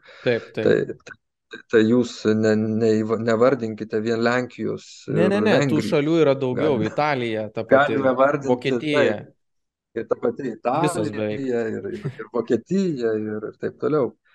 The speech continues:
Speaker 1: Taip.
Speaker 2: Kodėl šitas, kodėl dabar, reiškia, yra sus-, kodėl po tos, vat, properšos, kuomet, e, mes Europoje pasistengėme pasipriešinti tai žmogaus prigimtiniai tendencijai būti vienodais ir turėti priešą ir priešą žudyti,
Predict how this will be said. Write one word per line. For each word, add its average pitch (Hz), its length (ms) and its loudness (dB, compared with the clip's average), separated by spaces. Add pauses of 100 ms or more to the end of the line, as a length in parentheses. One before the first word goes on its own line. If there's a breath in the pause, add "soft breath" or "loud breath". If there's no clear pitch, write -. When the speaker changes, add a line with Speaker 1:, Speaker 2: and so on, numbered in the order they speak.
Speaker 1:
Taip. 113 100 -6
Speaker 2:
Kodėl 147 440 6
šitas, 135 360 -8 (140)
kodėl 147 460 4
dabar, 123 360 0
reiškia, 127 320 -6
yra 120 160 2
sus-, 120 240 -8 (1000 loud breath)
kodėl 156 340 8
po 127 120 2
tos, 139 240 2
vat, 123 240 2
properšos, 131 1080 0 (440)
kuomet, 120 520 0 (120)
e, 104 140 -8 (140)
mes 117 500 -2
Europoje 104 720 0
pasistengėme 107 920 -4
pasipriešinti 135 1160 2
tai 104 220 -2
žmogaus 110 500 -2
prigimtiniai 110 760 -2
tendencijai 110 880 -6
būti 117 360 -6
vienodais 117 880 -2
ir 107 140 -8
turėti 107 500 -2
priešą 110 560 -2
ir - 60 -16
priešą 104 480 -6
žudyti, 117 680 -2